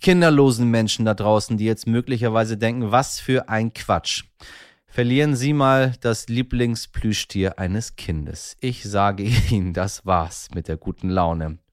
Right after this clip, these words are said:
Für eigentlich immer. <laughs> Also, ich hoffe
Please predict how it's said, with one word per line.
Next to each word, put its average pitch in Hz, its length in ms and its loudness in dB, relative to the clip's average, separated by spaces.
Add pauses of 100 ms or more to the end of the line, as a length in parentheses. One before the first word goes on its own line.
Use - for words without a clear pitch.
(460)
Für - 380 -4
eigentlich 107 520 -2
immer. 85 420 -4
<laughs> - 40 -8 (1600)
Also, 101 560 -4
ich - 220 -6
hoffe 123 340 -4